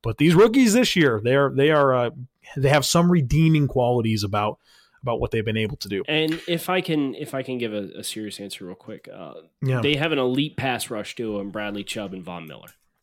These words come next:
Speaker 1: Yes.
Speaker 2: And that will, that will take you a long way once you get the offense personnel settled in the way you want it.
Speaker 1: Yeah. They can affect quarterbacks. All right, another team that we, uh, like to poke at a lot, the Oakland Raiders right here, John Gruden's Raiders.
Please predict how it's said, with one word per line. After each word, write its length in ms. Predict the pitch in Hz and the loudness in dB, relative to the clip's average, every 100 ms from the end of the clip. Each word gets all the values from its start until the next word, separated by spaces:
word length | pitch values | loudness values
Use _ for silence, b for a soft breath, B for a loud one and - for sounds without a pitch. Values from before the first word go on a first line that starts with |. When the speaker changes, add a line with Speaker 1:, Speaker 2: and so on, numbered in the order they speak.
| _ _ | _ _
Speaker 1:
Yes. 160 | 123 127 | -2 0
Speaker 2:
And 80 | 123 | 2
that 180 | 131 | 0
will, 80 | 143 | 0
that 200 | 139 143 | 0 0
will 100 | 156 | -2
take 240 | 143 156 135 | -2 -2 -2
you 120 | 131 | 0
a 60 | 123 | 0
long 300 | 123 127 123 | 0 0 0
way 200 | 120 110 | -2 -4
once 300 | 104 113 - | -6 -6 -8
you 60 | |
get 140 | 110 104 | -8 -8
the 80 | 104 | -8
offense 600 | 98 - 104 98 - - _ _ _ _ _ | -10 -10 -10 -8 -8 -10 _ _ _ _ _
personnel 440 | - 123 - 110 98 | -6 -4 -4 -6 -6
settled 340 | - 104 85 | -8 -8 -10
in 140 | 71 67 _ - | -16 -18 _ -10
the 80 | |
way 100 | 107 | -8
you 120 | 98 92 | -6 -8
want 200 | 87 107 | -10 -12
it. 40 | |
Speaker 1:
Yeah. 120 | 98 - _ _ _ _ B B B B B - | -12 -16 _ _ _ _ B B B B B -4
They 140 | 127 | -2
can 160 | 135 120 | 0 -2
affect 360 | - 131 123 | -2 -4 -4
quarterbacks. 760 | - 139 117 104 92 90 - - B B B B | -4 -2 -2 -4 -6 -8 -8 -10 B B B B
All 140 | 262 | 2
right, 200 | 240 226 | 4 4
another 220 | 202 214 247 | 4 4 4
team 260 | - 196 | 4 4
that 140 | 180 160 | 4 4
we, 240 | 180 170 | 6 6
uh, 120 | 151 | 6
like 160 | 143 143 | 4 2
to 80 | 139 | 2
poke 280 | 156 139 147 | 4 4 4
at 120 | 131 | 2
a 80 | 135 | 2
lot, 300 | 127 147 - | 4 2 4
the 160 | 156 | 4
Oakland 360 | 143 175 160 139 | 4 4 2 2
Raiders 880 | 123 156 185 156 127 104 101 101 107 | 4 6 6 6 2 0 -2 -2 -4
right 240 | 104 101 | -4 -4
here, 400 | 127 147 190 196 B B | 0 2 4 2 B B
John 320 | - 143 131 | 0 2 2
Gruden's 360 | 123 135 127 117 | 2 2 2 0
Raiders. 560 | 110 123 160 208 - | 0 2 4 4 2